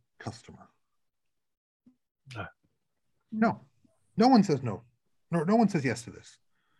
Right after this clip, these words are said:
Speaker 1: Okay? But how many of us would say referrals are one of the most important things
Speaker 2: Mm-hmm.
Speaker 1: that can happen for my business? But we don't take the time to do the strategic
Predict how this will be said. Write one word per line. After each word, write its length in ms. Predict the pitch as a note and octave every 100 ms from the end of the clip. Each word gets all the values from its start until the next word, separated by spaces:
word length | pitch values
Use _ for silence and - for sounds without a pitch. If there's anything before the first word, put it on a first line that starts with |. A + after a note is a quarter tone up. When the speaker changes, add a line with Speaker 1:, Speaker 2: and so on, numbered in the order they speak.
| _ _ _ _ _
Speaker 1:
Okay? 160 | C3 E3 - - - _ _ _ _ _ _ _ _
But 280 | B3+ B3+ - -
how 160 | F#3
many 180 | A#3 B3
of 100 | G#3+
us 180 | G#3 -
would 140 | F#3
say 220 | - G#3 D#3
referrals 520 | D3 D3+ F3+ F#3+ F3+
are 120 | E3+
one 180 | D3+ E3+
of 80 | D3
the 60 |
most 240 | E3 D#3 -
important 400 | C#3+ F3+ D#3+ D#3+
things 180 | E3+
Speaker 2:
Mm-hmm. 120 | A2+ C#3+
Speaker 1:
that 100 | D#3
can 100 | D#3
happen 360 | C#3+ G3 G3+ D3+
for 100 | F3
my 80 | E3+
business? 520 | G#3+ A3 - - - _ _ _ _ _ _ _ _ _ _ _ _ -
But 120 | F3+
we 80 | F#3
don't 300 | E3 G3 G3+
take 240 | - F#3+
the 80 | -
time 400 | - - D#3+ E3
to 100 | -
do 100 | C3
the 120 | C3
strategic 560 | B2 - A#2+ - C#3+ C3+